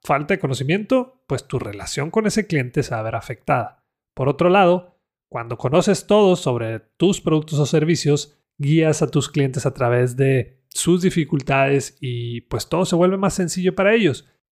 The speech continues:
El conocimiento te permite construir mejores relaciones con tus clientes, lo que a su vez puede llegar a crear una lealtad contigo o tu marca.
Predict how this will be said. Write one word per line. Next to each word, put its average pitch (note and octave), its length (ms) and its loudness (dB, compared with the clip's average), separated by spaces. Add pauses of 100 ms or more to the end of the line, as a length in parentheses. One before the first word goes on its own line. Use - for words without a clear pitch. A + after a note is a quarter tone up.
(100)
El G3+ 160 0
conocimiento D#3 560 0
te D#3 80 -2
permite C#3+ 420 -2
construir C#3 480 -2
mejores D#3 420 2
relaciones C#3 460 0
con B2 120 -8
tus - 180 -14
clientes, A#2+ 560 -6 (160)
lo A#2+ 420 -2
que B2+ 100 -2
a A2 100 -2
su B2 200 -6
vez D#3+ 540 -2
puede A#2+ 160 -2
llegar A2+ 240 -2
a A#2+ 80 -8
crear C#3 480 -2 (260)
una B2+ 140 -6
lealtad A2 340 -4
contigo A2+ 680 -10 (100)
o - 80 -14
tu - 120 -6
marca. G#2 460 -10